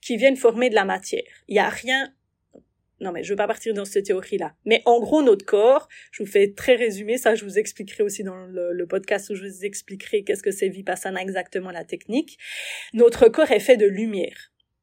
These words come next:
Donc c'est des particules de lumière. Donc c'est pas quelque chose de, de figé, de vraiment dur.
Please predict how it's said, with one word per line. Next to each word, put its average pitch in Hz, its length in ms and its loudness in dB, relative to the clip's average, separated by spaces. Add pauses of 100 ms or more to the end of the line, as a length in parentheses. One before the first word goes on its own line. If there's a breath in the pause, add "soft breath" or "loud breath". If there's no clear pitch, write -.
(360 soft breath)
Donc 214 160 -2
c'est 214 320 6 (360)
des 220 220 6
particules 285 540 0
de 220 120 6
lumière. 196 560 -4 (180)
Donc 202 140 -10
c'est 247 100 4
pas 359 100 4
quelque 233 320 6
chose 285 380 0
de, 208 340 6
de 196 160 0
figé, 254 680 -6
de 196 160 2
vraiment 240 500 2
dur. 208 340 -8